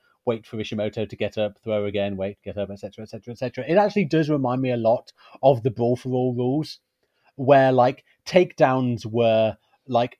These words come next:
and this is the thing, like, watching this match from where I'm sitting, uh, not knowing the judging criteria, I've not actually got much knowledge of how prized takedowns are as something that's gonna get you points on the judges' scorecard. But when the Brawl for All,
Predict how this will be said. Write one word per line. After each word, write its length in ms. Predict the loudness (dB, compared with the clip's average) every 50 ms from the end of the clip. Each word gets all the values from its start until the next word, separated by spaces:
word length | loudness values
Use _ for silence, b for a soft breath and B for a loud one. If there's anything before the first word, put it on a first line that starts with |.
| -6
and 160 | -4 -2 -2 -2
this 100 | -2 -2
is 100 | -4 -4
the 60 | -2
thing, 180 | -2 -2 0
like, 160 | 0 0 0 0
watching 280 | -2 -2 -2 -4 -6
this 160 | -6 -4 -4
match 280 | -4 -6 -6 -6 -10 -10
from 140 | -8 -4 0
where 140 | 2 2 2
I'm 180 | 2 2 0
sitting, 380 | -2 -8 -8 -6 -6 -6 -8 -8 b b b b b 0
uh, 180 | 2 2 2 0 -2 -4
not 240 | -2 0 0 0 0
knowing 160 | 0 0 0
the 80 | 0 -2
judging 280 | -2 -2 -2 -4 -4
criteria, 480 | -4 -2 -2 -2 -2 -2 -2 0 0 2
I've 200 | 2 2 0 0
not 160 | -2 -4 -6
actually 220 | -6 -8 -10 -12 -10
got 200 | -10 -10 -10 -10
much 400 | -12 -12 -12 -14 -18 -18 -18 _ _ _ _ _ _ _ -6
knowledge 420 | 0 2 4 4 4 2 -2 -2 -2
of 220 | -4 -4 -4 _ -16 -20
how 480 | -14 -8 -2 0 0 0 0 -2 -6 -10 _
prized 500 | -6 -2 0 0 0 0 -2 -4 -8 _
takedowns 600 | -8 -6 -6 -6 -6 -6 -6 -6 -6 -4 0 2
are 340 | 2 2 2 2 -2 -6 -10 b b b b b b b b
as 220 | -4 -4 -4 -4
something 240 | -6 -8 -8 -8 -8
that's 140 | -8 -10 -8
gonna 180 | -8 -8 -6 -6
get 220 | -6 -8 -8 -8
you 80 | -12 -10
points 320 | -8 -8 -8 -6 -6 -6
on 80 | -6 -6
the 80 | -6
judges' 360 | -6 -6 -6 -6 -8 -10 -8
scorecard. 320 | -4 -4 -2 0 2 0 0 0
But 80 | 2
when 160 | 2 4 4
the 60 | 4 4
Brawl 240 | 4 4 2 2 2
for 140 | 0 -2 -2
All, 160 | -2 -2 -4